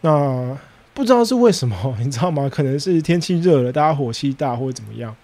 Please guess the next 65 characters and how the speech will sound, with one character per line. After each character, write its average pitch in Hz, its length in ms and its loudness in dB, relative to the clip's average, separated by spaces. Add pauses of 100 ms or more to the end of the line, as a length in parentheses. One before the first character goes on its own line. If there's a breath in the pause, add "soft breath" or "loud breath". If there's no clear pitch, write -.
(160 loud breath)
就 - 100 -4
是 214 220 -2
最 226 180 0
近 208 200 -4
又 196 100 2
看 190 180 0
到 185 140 2
很 135 140 -2
多 151 160 2
的 143 60 2
群， 127 300 -4
群 139 240 -2
组 147 140 -2
在 139 100 -2
互 139 180 -2
相 135 220 -6
攻 123 280 -8
击， - 160 -20 (640 soft breath)
然 131 120 -4
后 139 80 0
就 139 120 -4
是 139 180 -2
互 143 180 0
相 127 280 -4
在 120 320 -4 (140)
这 135 100 -8
个 117 120 -6 (180)
叫 131 260 4
骂 131 320 -4
这 120 140 -8
样。 117 140 -10 (460 soft breath)
我 160 100 2
不 180 80 4
太 240 120 6
确 240 140 4
定 226 160 0
他 180 100 0
们 202 160 0
有 139 120 0
没 135 120 -4
有 131 280 0 (340)
公 151 240 0
开 131 240 -4
啦， 120 380 -6
但 147 160 -2
是 135 400 -2 (1200)
因 190 80 4
为 - 20 8
我 185 100 6
不 117 100 -4
确 151 140 -2
定， 143 120 -2
所 135 80 -2
以 131 60 -2
我 117 60 -4
就 123 220 -4
不 117 140 -14
讲 120 160 -8
他 107 120 -10
们 113 120 -12
内 117 140 -10
容， 107 160 -14
但 147 100 -2
是 139 220 -4
就 139 380 -2